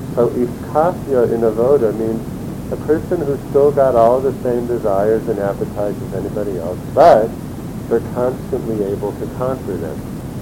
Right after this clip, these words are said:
and they are sub-, subduing them, and they're able to overcome their improper desires and act in a good way.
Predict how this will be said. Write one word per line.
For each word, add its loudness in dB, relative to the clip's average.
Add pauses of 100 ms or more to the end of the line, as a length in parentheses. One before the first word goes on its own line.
(400)
and -4
they -2
are -4 (120)
sub-, -8
subduing 2
them, -6
and -8
they're -2
able 0
to -8
overcome -4
their -2
improper -4
desires -6
and -6 (400)
act 0
in -4
a -6
good -4
way. 2